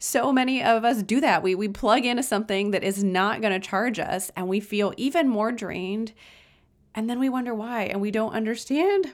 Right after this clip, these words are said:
why. The second thing was just medication. I mean, I think you're right. I think we have the stigma around medication, and we, we don't want to feel like we need it, and we think that it's bad. But I, I know there are definitely seasons,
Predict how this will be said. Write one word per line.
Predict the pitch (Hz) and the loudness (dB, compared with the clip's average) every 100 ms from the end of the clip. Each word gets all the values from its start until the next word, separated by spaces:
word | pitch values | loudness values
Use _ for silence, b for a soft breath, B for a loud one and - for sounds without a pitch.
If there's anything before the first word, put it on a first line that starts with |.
| _ | _
why. | 185 180 165 - 214 - B B B | -8 -6 -4 -6 -8 -12 B B B
The | |
second | 254 453 480 | 4 4 4
thing | 359 285 | 0 2
was | 294 | 0
just | 311 311 | -2 -2
medication. | 285 285 320 427 381 311 226 | -2 -2 -2 -2 0 2 2
I | 202 | 0
mean, | 226 | 0
I | 233 | -2
think | 302 277 | -2 -2
you're | 269 | -2
right. | 233 285 | 0 0
I | 262 220 | 0 0
think | 240 254 - B B B B B | 0 -2 -4 B B B B B
we | 202 226 233 - | -2 0 0 -2
have | - 226 254 214 | -2 2 2 0
the | |
stigma | 247 - 214 254 | -2 -2 0 0
around | 226 202 208 | 2 2 2
medication, | 208 202 202 233 - 330 254 190 | 0 -2 -4 -8 -4 -2 0 -2
and | - 196 | -2 -4
we, | 196 202 208 208 | -2 -2 -4 -6
we | 196 202 185 165 _ - 170 | -4 -4 -4 -8 _ -20 -4
don't | 180 208 - | 2 2 2
want | 220 - | -4 -6
to | 208 | -10
feel | - 196 208 | -6 -2 -2
like | 196 190 | -2 -4
we | 196 | -4
need | 185 214 | -4 -2
it, | 185 165 | -2 -4
and | 170 | -6
we | 180 | -6
think | 190 196 | -6 -4
that | 190 | -4
it's | 180 180 | -6 -6
bad. | - 170 214 170 | -8 -4 -2 -2
But | 165 | -4
I, | 165 165 | -4 -4
I | 160 180 | -4 -4
know | 185 190 | -2 -2
there | 196 - | -2 -4
are | 175 | -4
definitely | 180 175 190 175 180 175 | -4 -6 -6 -6 -6 -8
seasons, | - 185 202 185 175 170 | -8 -6 -4 -4 -4 -8